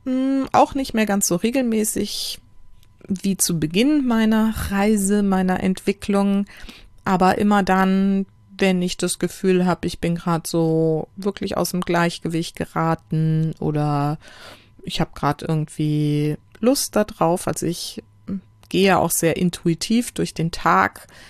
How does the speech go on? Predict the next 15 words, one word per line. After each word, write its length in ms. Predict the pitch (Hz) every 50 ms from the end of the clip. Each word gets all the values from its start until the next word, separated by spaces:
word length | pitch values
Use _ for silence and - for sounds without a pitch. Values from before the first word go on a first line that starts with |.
| - -
Ich 140 | - -
plane 500 | - - - 180 160 165 185 202 202 185
eigentlich 460 | - - 185 185 180 180 175 180 175 -
inzwischen 460 | 170 175 - - - 190 - - 180
relativ 520 | 180 185 180 180 170 - - 170 - -
wenig, 320 | - 185 185 180 180 185 -
sondern 360 | - 170 170 165 156 156 -
entscheide 400 | - 170 - - 160 160 160 156
immer 240 | 156 165 160 147 151
so 120 | - 151
relativ 440 | 147 - - 165 160 156 - 156 -
spontan, 580 | - - - 156 160 - - - 160 190 196
was 200 | 180 160 - -
gerade 360 | - - - 151 156 156 151 -
anliegt, 640 | - 180 185 180 170 175 175 170 - - - -